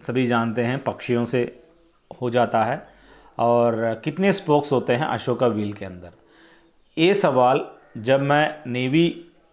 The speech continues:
एमईआर एग्जामिनेशन दिया दो हज़ार तीन में, तब भी ये सवाल हमसे पूछा गया था। कुल मिला के चौबीस होते हैं।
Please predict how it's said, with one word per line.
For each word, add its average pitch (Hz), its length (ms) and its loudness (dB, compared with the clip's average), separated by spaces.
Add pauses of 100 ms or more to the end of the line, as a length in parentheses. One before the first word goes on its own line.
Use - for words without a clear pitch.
(140)
एमईआर 139 440 2
एग्जामिनेशन 127 680 -2
दिया 113 160 0
दो 117 240 -2
हज़ार 123 220 0 (460)
तीन 170 200 4
में, 98 220 -4 (600)
तब 127 80 2
भी 135 280 0
ये 143 80 4
सवाल 131 340 2
हमसे 120 220 -2
पूछा 113 340 -6
गया 90 220 -10
था। - 300 -18 (240)
कुल 143 180 -4
मिला 139 240 0
के 139 120 -2
चौबीस 139 360 0
होते 147 240 0
हैं। 147 320 -2